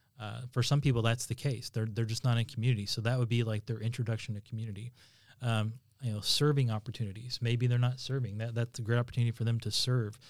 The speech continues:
uh, or just to, uh, you know, and, and it could be serving the church as a whole or serving other veterans by just listening. Uh, because, uh, as we were talking about before, it's so important for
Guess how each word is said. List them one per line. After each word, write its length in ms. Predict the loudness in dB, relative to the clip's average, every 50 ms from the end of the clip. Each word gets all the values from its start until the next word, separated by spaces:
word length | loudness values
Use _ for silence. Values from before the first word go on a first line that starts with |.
| -20 _ _ _ _ _ -12
uh, 180 | -8 -8 -8 -4 0
or 180 | 4 6 6 6
just 300 | 4 2 0 0 0 2
to, 180 | 4 2 2 2 -2 -12 -20 -20 _ -14 -10
uh, 220 | -8 -6 -6 -8 -8 -12 -12 -8
you 100 | -4 -4 -2
know, 40 | 0
and, 220 | 2 2 2 2 2 2
and 180 | 2 2 4
it 140 | 4 4 4
could 100 | 4 4
be 100 | 4 4
serving 520 | 4 4 2 4 4 4 4 4 4 2
the 100 | 0 -2
church 400 | -2 -2 -2 2 2 2 2 2
as 100 | -2 -2
a 60 | -2 -4
whole 380 | -4 -2 0 0 2 0 0 0
or 140 | 0 0
serving 420 | 0 0 2 2 2 2 2 0 0
other 220 | 0 0 0 2
veterans 400 | 2 4 4 4 4 2 2 0
by 160 | 0 0 0
just 240 | 0 -2 -4 -4 -2
listening. 500 | -2 0 0 0 0 -2 -4 -6 -8 -10 -10 -14 -20 _ _ _ _ _ _ -12
Uh, 160 | -10 -8 -8
because, 480 | -8 -6 -2 2 2 4 4 2 0 -2 -6
uh, 160 | -6 -6 -4 -2
as 140 | -2 -2 0
we 120 | 0 0
were 80 | 0 0
talking 260 | 0 0 0 2 0
about 140 | 0 0 -2
before, 400 | -4 -4 -2 2 2 4 4 2
it's 200 | 2 0 0 2
so 220 | 2 4 4 6
important 480 | 6 6 4 4 2 0 -2 -4 -6 -8
for 300 | -10 -16 -18 -18 -18